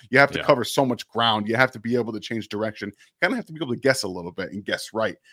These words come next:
Speaker 1: And for someone who is not intercepting the football, he's still turning it over. He's got three fumbles forced on the season, like, three or four fumbles forced on the season. That's the kind of impact that he has. He's,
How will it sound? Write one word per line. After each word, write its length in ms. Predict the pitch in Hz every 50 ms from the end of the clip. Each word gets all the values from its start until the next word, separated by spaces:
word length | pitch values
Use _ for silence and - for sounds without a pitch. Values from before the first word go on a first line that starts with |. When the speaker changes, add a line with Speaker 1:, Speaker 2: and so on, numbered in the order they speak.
| _ -
Speaker 1:
And 100 | 120 113
for 80 | 127
someone 300 | 120 - 160 156 175 175
who 160 | 151 147 135 127
is 160 | 113 104 107
not 320 | 107 117 135 151 160 - -
intercepting 540 | 131 139 135 - 135 - - 139 - 131 117
the 80 | 107
football, 500 | - - 151 156 - - 98 87 73 - _ _ _ _ _ _ _ _
he's 200 | - 139 131 -
still 220 | - - 147 139
turning 380 | 143 - - 143 143 143 135 127
it 100 | 110 104
over. 400 | 120 139 147 135 107 95 80 -
He's 180 | 170 214 247
got 320 | 214 147 139 135 - - -
three 400 | - 113 123 143 160 160 147 - - - 90 _ _ _ _
fumbles 720 | _ _ _ - 135 156 170 160 131 104 92 - - - _ _ _ _ _ _ _ _ - _
forced 380 | - 160 196 208 180 - - -
on 240 | - 120 139 156 156
the 80 | 123 95
season, 480 | - - 196 262 294 147 110 85 73 76
like, 200 | 98 120 113 -
three 100 | 175 208
or 80 | 196
four 220 | 190 - 185 190 185
fumbles 340 | - 196 220 214 208 -
forced 300 | - - 175 208 254 -
on 80 | 175 139
the 80 | 127 117
season. 340 | - 208 240 294 - 110
That's 200 | 117 151 - -
the 100 | - -
kind 240 | - - 170 175 160
of 200 | 147 123 98 - _ _ _ _ - _ _ _ -
impact 540 | - 180 202 208 175 - 156 139 127 - -
that 100 | 131 123
he 80 | 135
has. 360 | 131 131 143 160 160 135 113 -
He's, 180 | 127 123 113